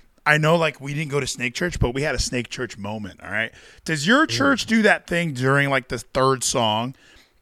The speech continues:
Speaker 1: where they're like, "We're gonna have our prayer," or I don't even know what they're called. "We're gonna have our prayers at the front here. If you need prayer,"
Speaker 2: Our
Speaker 1: you
Speaker 2: prayers.
Speaker 1: What are they called? I have no idea what they are referred
Speaker 2: People
Speaker 1: to
Speaker 2: to
Speaker 1: as.
Speaker 2: pray for you?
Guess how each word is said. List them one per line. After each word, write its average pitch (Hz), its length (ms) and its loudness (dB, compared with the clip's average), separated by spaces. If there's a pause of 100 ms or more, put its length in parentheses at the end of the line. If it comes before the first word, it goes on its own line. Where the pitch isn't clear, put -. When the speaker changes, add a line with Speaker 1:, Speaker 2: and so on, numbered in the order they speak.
(120)
Speaker 1:
where 143 180 2
they're 139 120 6
like, 127 180 4
"We're 190 200 4
gonna 202 160 2
have 185 240 0
our 175 140 6
prayer," 180 440 6
or 139 340 0
I 151 80 -4
don't 214 100 2
even 196 120 2
know 175 80 4
what 175 80 0
they're 139 120 2
called. 143 540 0 (340)
"We're 147 140 0
gonna 202 140 6
have 196 180 4
our 156 180 6
prayers 127 1040 4 (320)
at 135 180 -2
the - 80 -12
front 156 320 0
here. 143 160 0
If 110 120 -2
you 151 160 0
need 196 220 0
prayer," 185 420 4 (240)
Speaker 2:
Our - 100 4
Speaker 1:
you 196 120 4
Speaker 2:
prayers. 202 800 8
Speaker 1:
What 277 80 12
are 320 80 10
they 311 160 8
called? 202 500 6
I 113 140 4
have 190 160 6
no 196 260 6
idea 196 280 6
what 165 200 2
they 170 160 4
are 165 100 6
referred 156 400 2
Speaker 2:
People 139 220 6
Speaker 1:
to 120 80 4
Speaker 2:
to 92 60 -2
Speaker 1:
as. 87 80 -4
Speaker 2:
pray 113 180 2
for 180 180 -2
you? 202 220 -2